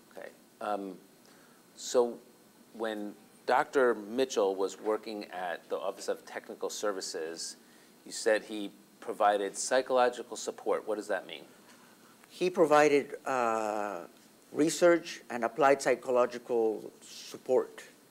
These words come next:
Speaker 2: uh, to the agency.
Speaker 1: Mm-hmm. Um, so he did research?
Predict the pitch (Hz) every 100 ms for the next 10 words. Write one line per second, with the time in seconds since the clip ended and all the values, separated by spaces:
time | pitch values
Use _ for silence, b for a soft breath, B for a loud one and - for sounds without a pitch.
0 | - - 95 95 123 113 113 113 98 -
1 | - - - - - 95 90 - - -
2 | - - - - _ - 101 104 - -
3 | 107 - 123 123 131 139 160 160